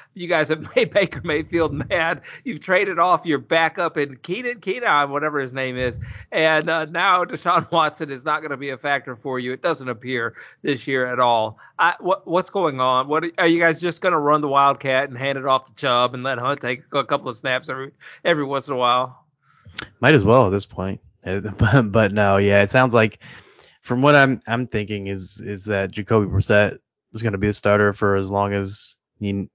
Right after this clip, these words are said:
Speaker 2: as long as needs be, really, which is not an ideal situation. I mean, Brissett's not a terrible backup to have or anything, but that's the thing is he's, he's a guy that, you know, you could plug him in a game or, game or two here and there. You don't, he's not a guy you wanna start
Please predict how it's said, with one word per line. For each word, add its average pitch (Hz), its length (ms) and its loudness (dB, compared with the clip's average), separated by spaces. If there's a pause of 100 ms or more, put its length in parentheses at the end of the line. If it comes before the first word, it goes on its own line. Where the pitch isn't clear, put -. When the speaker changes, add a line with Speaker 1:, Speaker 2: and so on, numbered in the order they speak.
Speaker 2:
as 101 220 -2
long 101 140 0
as 95 120 -4
needs 101 220 0
be, 107 240 4
really, 98 260 4
which 98 380 0 (320)
is 101 200 2
not 104 300 4 (340)
an 104 140 -2
ideal 104 380 2
situation. 101 640 0
I 98 60 -4
mean, 98 260 -2 (500)
Brissett's 143 380 2
not 135 140 8
a 113 40 4
terrible 113 340 4
backup 107 420 2
to 95 120 -2
have 95 280 0
or 98 60 0
anything, 98 420 -4
but 95 180 0 (340)
that's 113 200 -2
the - 60 -16
thing 120 180 2
is 95 160 -2
he's, 98 160 -2
he's 98 180 -4
a 101 60 -4
guy 107 240 4
that, 98 180 4 (400)
you 104 100 0
know, 98 140 4
you 98 160 2
could - 140 -4
plug 107 180 2
him 101 100 0
in 104 160 2
a 98 80 0
game 101 280 0
or, 98 180 -4 (140)
game 104 280 -2
or 101 40 -4
two 104 220 -2
here 104 200 4
and 98 100 2
there. 101 200 4
You 101 100 2
don't, 107 140 0
he's 104 120 -2
not 113 120 4
a 101 40 -4
guy 101 200 6
you 98 400 0 (280)
wanna 101 300 2
start 101 400 2